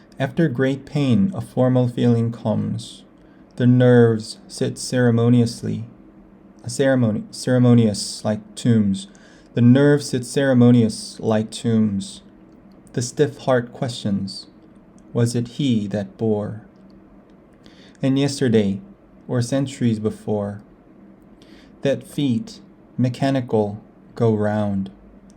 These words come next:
a wooden way of ground or air or aught, regardless grown, a quartz mo-, contentment like a stone. This is the hour of lead,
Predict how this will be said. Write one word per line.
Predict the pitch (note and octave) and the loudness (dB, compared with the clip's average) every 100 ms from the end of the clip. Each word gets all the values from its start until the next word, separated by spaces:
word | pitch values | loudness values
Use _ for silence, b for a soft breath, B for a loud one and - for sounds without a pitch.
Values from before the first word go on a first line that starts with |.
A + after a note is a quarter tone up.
| - | -10
a | B2 | -4
wooden | A2+ B2 B2+ A#2+ A2 | 2 2 6 4 4
way | G#2+ G#2+ G2 F#2+ - - - - - - - | 2 2 0 -4 -10 -20 -20 -20 -20 -20 -12
of | G#2+ G2+ | -8 -6
ground | G2+ A2 A2+ A2+ A2+ A2 G#2 B B B - | -2 0 2 2 2 2 0 B B B -6
or | G#2 F#2+ - | -4 -4 -2
air | A2+ A2+ A2 A2 A#2 - | 0 2 2 0 -4 -4
or | G#2+ G#2 | -4 -2
aught, | A2 G#2+ G#2+ G#2 - - - - - - - - - | 0 0 0 -4 -16 -20 -20 -20 -20 -20 -20 -14 -10
regardless | C3+ C#3 C3+ A#2+ A#2 - | 0 2 4 4 2 -4
grown, | - A#2 A#2 A2 G2 F#2+ B B B C3+ | -4 0 2 2 -2 -6 B B B -10
a | |
quartz | B2 - - C3 B2 - - | -10 -12 -4 -2 -2 -6 -2
mo-, | A#2+ A#2+ | -2 -2
contentment | - A2 B2 A#2 A2+ G#2+ G2 F#2+ - - - - | -2 0 2 0 0 -4 -2 -4 -8 -20 -20 -10
like | G#2+ G#2 A2 | -6 -4 -6
a | |
stone. | A2 - G#2+ G#2 G2 G2 - - - - - - - B B B B B B B - | -8 -4 -2 -2 -4 -8 -16 -20 -20 -20 -20 -20 -20 B B B B B B B -4
This | D#3 - | -2 0
is | D#3+ C3 B2 | -4 -4 -6
the | C#3 | -4
hour | A2 C3+ C3+ | 0 2 2
of | B2 G#2 | 2 2
lead, | A2 A2+ A2 G2 G#2+ | 0 2 0 -2 -6